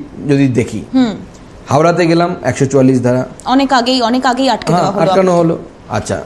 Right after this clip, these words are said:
Speaker 1: সন্দেশখালী, একশো চুয়াল্লিশ ধারা। কিছুদিন আগের কথা, কথা আপনারা যদি মনে করেন, নুপুর শর্মা যখন কেস হয়েছিল, তখন হাওড়া, হাওড়া গ্রামীণ যে এলাকা,
Speaker 2: হুম।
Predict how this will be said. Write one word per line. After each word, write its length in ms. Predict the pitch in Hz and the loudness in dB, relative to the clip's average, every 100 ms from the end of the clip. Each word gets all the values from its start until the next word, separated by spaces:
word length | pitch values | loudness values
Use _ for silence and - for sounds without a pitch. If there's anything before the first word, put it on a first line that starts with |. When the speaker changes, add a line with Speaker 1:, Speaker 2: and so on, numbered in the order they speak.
| - | -8
Speaker 1:
সন্দেশখালী, 580 | - 151 185 180 175 170 - | 0 4 4 2 0 0 -2
একশো 220 | 110 - | -4 -2
চুয়াল্লিশ 440 | 123 117 120 143 120 | -2 0 2 2 2
ধারা। 240 | 120 123 - - - - - - - - - - | 0 0 -6 -18 -20 -20 -20 -20 -20 -20 -20 -4
কিছুদিন 340 | 156 165 196 196 | 0 2 2 2
আগের 260 | 156 185 | 2 0
কথা, 400 | 165 175 180 185 - | 2 0 2 0 0
কথা 220 | 151 151 | -2 2
আপনারা 240 | 165 170 170 | 0 0 0
যদি 180 | 160 160 | 2 2
মনে 220 | 151 160 | 2 2
করেন, 160 | 165 | 2
নুপুর 240 | 151 147 185 | 2 2 0
শর্মা 320 | - 170 170 | 2 2 2
যখন 240 | 160 160 | 2 0
কেস 220 | 147 156 165 | 0 -2 0
হয়েছিল, 280 | 151 156 | 0 2
তখন 440 | 151 123 160 165 151 | 2 0 2 2 0
হাওড়া, 360 | 92 113 151 147 | -2 0 2 2
হাওড়া 300 | 127 139 143 | 2 2 0
গ্রামীণ 440 | 123 123 151 156 | 0 2 2 2
যে 180 | 139 143 | 2 2
এলাকা, 300 | 139 131 123 | 2 0 -2
Speaker 2:
হুম। 180 | 117 | -4